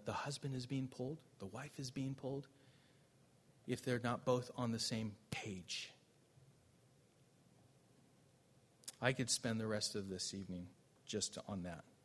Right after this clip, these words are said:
'cause I've seen plenty of it. But just know that this is the word. This is what we have before us.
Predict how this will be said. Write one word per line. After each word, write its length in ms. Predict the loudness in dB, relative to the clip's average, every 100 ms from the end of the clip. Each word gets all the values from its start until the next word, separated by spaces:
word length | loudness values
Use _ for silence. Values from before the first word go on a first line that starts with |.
| -20 -20 -20 -20 -20 -10
'cause 100 | 0
I've 120 | 0
seen 220 | 2 0 0
plenty 280 | -2 0
of 140 | -2 -4
it. 80 | -10 -14 -20 -20 -20 -20 -20 -20 -20 -20 -20 -20 -20 -2
But 160 | -2 2
just 440 | 4 6 4 2
know 260 | 2 4 2
that 160 | 0
this 220 | 0 0 0
is 100 | 0
the 100 | 2
word. 240 | 2 2
This 200 | 0 0
is 100 | 0
what 160 | 0 2
we 100 | 0
have 180 | 0 0
before 360 | -2 0 -2
us. 240 | -4 -10